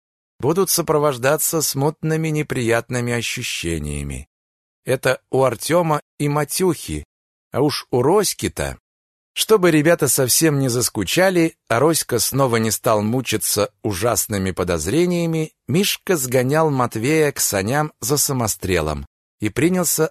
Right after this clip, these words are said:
объяснять отрокам его устройство. Еще там один знакомый офицер ему объяснял: «Если настроение хреновое, или дурными мыслями маешься, или просто куда себя деть не знаешь,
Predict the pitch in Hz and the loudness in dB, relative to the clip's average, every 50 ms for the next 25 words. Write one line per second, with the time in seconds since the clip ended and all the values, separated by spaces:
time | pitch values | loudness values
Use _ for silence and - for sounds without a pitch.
0 | - - 117 107 98 104 110 110 - - 147 147 135 - - - _ - 165 165 | -2 -2 -2 -2 -2 -2 -2 -2 -2 -2 -2 -2 0 -2 -4 -6 _ 0 0 0
1 | - 160 160 151 - 165 160 156 147 117 120 123 123 143 143 139 131 - - - | 2 0 -2 0 2 0 0 0 0 -2 -2 0 2 2 2 2 0 -2 -2 0
2 | 156 147 98 76 - - - - 65 60 - _ _ _ _ _ _ _ _ _ | 2 2 2 0 -2 -6 -8 -14 -16 -16 -18 _ _ _ _ _ _ _ _ _
3 | _ _ _ - 127 151 139 - - 151 147 127 - - 175 180 175 156 127 - | _ _ _ -4 -2 -2 0 0 0 0 0 0 0 0 0 0 0 -2 -4 -8
4 | _ _ _ _ _ 127 123 123 165 180 156 131 107 120 131 135 - - 151 139 | _ _ _ _ _ -2 0 2 2 2 2 0 0 -2 -2 0 2 2 2 2
5 | 135 127 123 - - _ - 95 - 107 101 - - 151 156 143 127 117 123 135 | 2 0 -2 -2 -4 _ -4 -4 -2 -2 -2 0 2 2 2 2 2 0 -2 -2
6 | 139 139 - - - 120 113 110 113 113 135 - - - 95 90 82 73 69 65 | -2 -4 -6 -4 -6 -6 -4 -4 -6 -6 -4 -6 -6 -4 -4 -4 -2 -4 -6 -10
7 | - _ _ _ _ _ _ _ _ _ _ _ _ _ 107 135 143 - 143 147 | -14 _ _ _ _ _ _ _ _ _ _ _ _ _ 0 0 2 2 0 0
8 | 139 139 131 - - 131 135 147 156 156 151 147 143 135 123 117 - 110 110 127 | -2 -2 -2 -4 -2 -2 0 2 2 0 0 0 -2 -2 -4 -4 -4 -2 -2 0
9 | 143 175 190 185 151 107 87 78 69 65 - _ _ _ _ _ _ _ _ _ | 0 2 2 2 2 2 0 -2 -4 -6 -12 _ _ _ _ _ _ _ _ _
10 | _ _ 131 131 143 151 131 120 147 151 147 143 151 160 156 151 147 143 143 170 | _ _ -2 0 2 0 0 2 2 2 2 2 0 0 0 0 0 0 0 0
11 | 185 180 - - 117 110 101 101 98 92 92 92 82 80 76 71 - - - - | 0 0 0 0 0 0 0 2 0 0 0 0 0 -2 -2 -4 -6 -6 -6 -6
12 | 71 62 - - _ _ _ _ _ - 139 156 160 - 156 170 160 - - - | -8 -8 -10 -16 _ _ _ _ _ -4 -2 -2 0 2 2 2 2 2 0 0
13 | 151 143 - - _ _ - 143 147 139 160 156 - - - 143 131 147 147 131 | -2 -2 -2 -6 _ _ -4 -2 0 2 2 2 2 0 -2 -2 0 -2 -2 0
14 | 135 180 185 175 - - 101 98 98 82 76 82 82 80 76 76 73 - - - | 2 0 2 2 0 -2 -2 -2 -2 -2 -2 -2 -2 -2 -4 -4 -6 -8 -10 -12